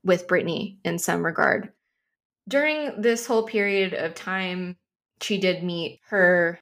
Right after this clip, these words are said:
future husband, Sam, filming the music video for Slumber Party. She was still contracted to do that Vegas residency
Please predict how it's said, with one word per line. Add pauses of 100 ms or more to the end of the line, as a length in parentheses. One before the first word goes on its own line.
future
husband,
Sam, (100)
filming
the
music
video
for
Slumber
Party. (600)
She
was
still (220)
contracted (120)
to
do
that
Vegas
residency